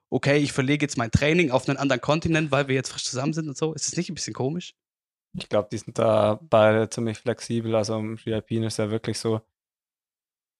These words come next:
Speaker 2: im Prinzip, wenn du ein gutes Gym vor Ort hast und einen Flughafen in der Nähe, dann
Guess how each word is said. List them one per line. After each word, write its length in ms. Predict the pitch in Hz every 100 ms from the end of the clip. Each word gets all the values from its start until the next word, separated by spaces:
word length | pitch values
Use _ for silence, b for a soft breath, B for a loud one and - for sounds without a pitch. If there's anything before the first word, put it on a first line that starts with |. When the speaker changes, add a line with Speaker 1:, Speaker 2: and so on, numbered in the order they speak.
| -
Speaker 2:
im 100 | 110
Prinzip, 500 | 113 113 - 123 120
wenn 140 | 113
du 120 | 110 110
ein 100 | 110
gutes 400 | 123 120 117 -
Gym 200 | 135 143
vor 140 | 139 117
Ort 300 | 120 127 -
hast 280 | 120 120
und 380 | - 110 110 - -
einen 120 | 113
Flughafen 640 | 110 120 127 123 117 117 117
in 60 |
der 80 | 113
Nähe, 380 | 113 113 117 117
dann 380 | 117 110 107 117